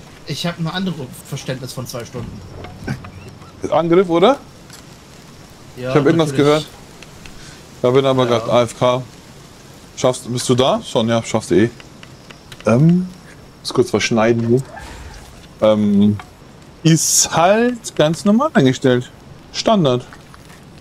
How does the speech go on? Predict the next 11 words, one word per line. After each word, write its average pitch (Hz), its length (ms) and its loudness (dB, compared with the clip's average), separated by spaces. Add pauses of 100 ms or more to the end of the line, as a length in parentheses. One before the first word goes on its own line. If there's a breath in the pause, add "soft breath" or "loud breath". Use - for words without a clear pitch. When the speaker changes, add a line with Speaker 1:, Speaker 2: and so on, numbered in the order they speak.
(600)
Speaker 1:
Also 151 240 -4
Speaker 2:
Total. 156 220 2
Speaker 1:
normal 180 180 2
soll's 180 240 -6
zwei 190 160 -6
Stunden 190 240 -6
dauern. 110 340 -8
Wir 123 80 -10
müssen 139 160 -8
darüber 143 280 -6
reden. 131 240 -6